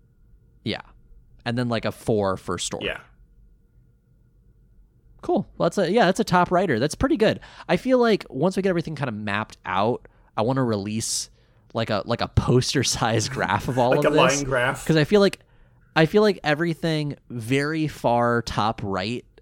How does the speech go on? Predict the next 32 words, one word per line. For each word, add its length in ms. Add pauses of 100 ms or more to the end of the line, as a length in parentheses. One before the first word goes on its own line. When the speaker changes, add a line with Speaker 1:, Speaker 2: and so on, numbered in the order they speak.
Speaker 1:
and 120
everything 360
very 400
far 440
bottom 400
left 340
will 60
be 100
worth 260
watching. 500 (560)
Speaker 2:
Yeah, 180
and 100
everything 280
in 100
the 60
middle 400
is 80
just 180
kinda 240
eh. 200 (1300)
Speaker 1:
You 120
can 160
skip 260
Speaker 2:
You 60
can 20
Speaker 1:
it. 60
Speaker 2:
skip. 300
Speaker 1:
Yeah. 180 (2250)
Cool. 260 (1120)
All 120
right. 300
Well, 400